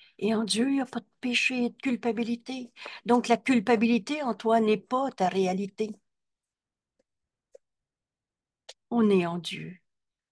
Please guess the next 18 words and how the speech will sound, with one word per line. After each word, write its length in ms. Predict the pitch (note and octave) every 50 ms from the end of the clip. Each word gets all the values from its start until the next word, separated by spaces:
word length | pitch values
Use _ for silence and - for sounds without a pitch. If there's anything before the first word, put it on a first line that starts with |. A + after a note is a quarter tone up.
| _ _ _ _ _ _ _ _ _ _ _ _ _ _ _ _ _ _ _ _ _ _ _ _ -
Vraiment, 500 | G#3+ F#3+ A3+ A3 G#3 G3 F#3 F3 E3 - -
aujourd'hui, 720 | - A3 G#3+ G3+ G#3+ G3 F#3+ - G#3+ G3+ A3+ A#3+ A#3 A#3 - _ _ _ _ _ _ _ _ _ _ _ _ _ _
tous 140 | - C4+ B3+
ceux 320 | A#3 - - A#3+ A3 G#3
qui 140 | G3 - A3+
vont 160 | F#3+ G#3+ G#3+
faire 280 | G3 - - F#3+ F3+ F3+
cette 260 | - - G3+ F#3+ -
leçon, 460 | G3 F#3+ F#3 - - G3 F#3 F3 F#3 - - - - - - -
en 100 | - G#3+
faire 320 | G#3 - A#3 A3 G#3+ G#3+
l'expérience, 1400 | G#3+ G3+ G#3 A3+ B3+ B3 B3 - - - - - G#3+ G3+ G3 F#3+ F#3 F3+ F3 F3 E3 D#3+ D#3+ - - - - - - _ _ - _ _ _ _ _ _ _ _ _ _ _ _ _ _ _ _ _ _ _ _ _ _ _ _ _ _ _ _ _ _ _ _ _ _ _ _ _ _ _ _ _ _ _ _ _ _ _ _ _ _ _ _ _ -
on 100 | A#3+ A#3+
peut 380 | - - A3+ G#3+ G3+ F#3+ - -
aujourd'hui 720 | G#3+ A#3+ G3 F#3 G3 G3 F#3+ - F#3 E3+ F#3+ F#3 F3 - _ _ _
pardonner 640 | - B3 A3+ A#3 G3+ G#3+ G#3+ G#3 G3+ G3 E3+ E3+ - - -
en 140 | F#3+ F#3+ F#3
nous 300 | F#3 F#3+ F#3 F3 F3+